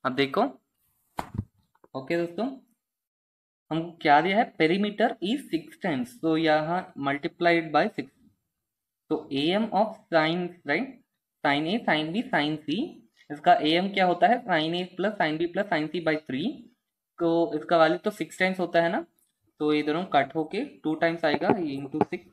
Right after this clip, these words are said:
तो इसका वैल्यू, इसका वैल्यू कट होके six by three का वैल्यू क्या होता है? टू होता है। ये है हमारा K का वैल्यू, that is K equals to two।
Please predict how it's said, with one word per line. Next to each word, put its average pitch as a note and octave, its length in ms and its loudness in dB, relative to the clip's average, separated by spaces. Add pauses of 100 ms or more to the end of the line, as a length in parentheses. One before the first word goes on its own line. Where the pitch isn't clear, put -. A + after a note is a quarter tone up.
(120)
तो C#3+ 640 -2 (1700)
इसका C#3+ 280 -8
वैल्यू, D3+ 280 -2
इसका D#3 220 -6
वैल्यू D3 260 0 (200)
कट C3+ 180 2
होके D3+ 280 -2
six - 180 -8 (100)
by F3 120 2
three E3+ 180 -4
का F3 100 4
वैल्यू E3 200 2
क्या E3+ 160 -2
होता D#3+ 240 -2
है? A3+ 140 -2 (120)
टू D3+ 120 2
होता D3 280 -2
है। A#2+ 220 -6
ये C3+ 80 -4
है F3+ 140 -6
हमारा F3 320 -2 (200)
K D3 80 0 (100)
का F3+ 80 2
वैल्यू, A#2+ 280 2
that B2+ 280 -2
is C#4 140 -4 (120)
K D3+ 100 0
equals D#3 400 -2
to B3 60 -2 (120)
two। B2+ 140 -2